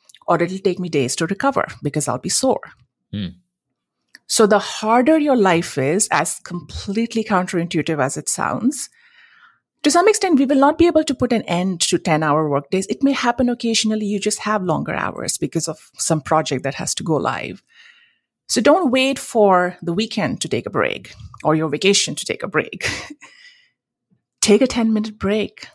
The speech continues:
Speaker 1: Go for a walk. Sit and stare into empty space. These, and these things you can, like, the employee and everybody can control better than scheduling big,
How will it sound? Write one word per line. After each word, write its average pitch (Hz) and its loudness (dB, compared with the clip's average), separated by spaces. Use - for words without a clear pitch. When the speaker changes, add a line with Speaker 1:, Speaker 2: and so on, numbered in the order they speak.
Speaker 1:
Go 165 2
for 170 0
a 214 2
walk. - -6
Sit 202 0
and 208 2
stare 180 2
into 190 -4
empty 170 -6
space. - -6
These, 269 2
and 240 2
these 277 2
things 339 -2
you 247 0
can, 233 0
like, 185 0
the 185 -4
employee 180 0
and 175 -2
everybody 175 -4
can 170 -8
control 160 0
better 160 -2
than 143 -2
scheduling 135 -2
big, 120 -4